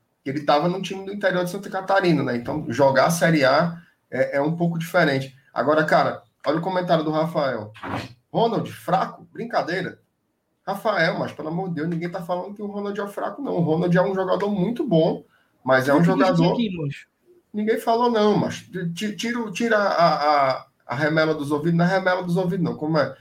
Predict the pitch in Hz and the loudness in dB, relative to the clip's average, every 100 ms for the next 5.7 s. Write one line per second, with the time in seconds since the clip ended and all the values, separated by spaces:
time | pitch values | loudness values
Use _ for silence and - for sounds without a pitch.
0 | _ _ 185 185 151 190 180 165 135 135 | _ _ -2 0 2 2 4 6 4 2
1 | 175 - 170 170 - _ - 175 180 175 | -2 -4 -6 -6 -12 _ -2 2 2 0
2 | 185 180 170 175 175 170 214 240 - - | -4 -2 0 2 0 2 4 4 2 -2
3 | 277 311 - _ - 262 254 254 196 220 | -14 -16 -18 _ -16 -10 -8 -2 2 2
4 | 226 196 - 208 208 - 196 208 135 208 | 2 0 0 0 0 2 2 4 4 4
5 | 277 262 262 254 147 156 | 4 4 2 2 -2 -4